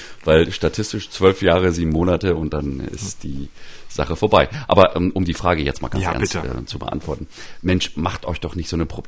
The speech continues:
Speaker 1: also diese ganzen Fragen mit der Urkunde und mit, mit der Apostille. Von wem ist die Apostille? Ist die deutsch? Ist die amerikanisch? Keine Ahnung. Geht zum Standesamt,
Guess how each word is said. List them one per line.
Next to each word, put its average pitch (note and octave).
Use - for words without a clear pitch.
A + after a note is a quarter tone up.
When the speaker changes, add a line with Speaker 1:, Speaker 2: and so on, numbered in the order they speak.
Speaker 1:
also D2+
diese F2
ganzen F#2
Fragen F#2+
mit G2
der -
Urkunde G2+
und F2
mit, -
mit F2+
der E2+
Apostille. G#2
Von D#2+
wem D2+
ist F#2+
die -
Apostille? -
Ist -
die D#2
deutsch? F2+
Ist D#2
die -
amerikanisch? D#2
Keine D#2+
Ahnung. D#2
Geht C#3
zum D#3
Standesamt, A2+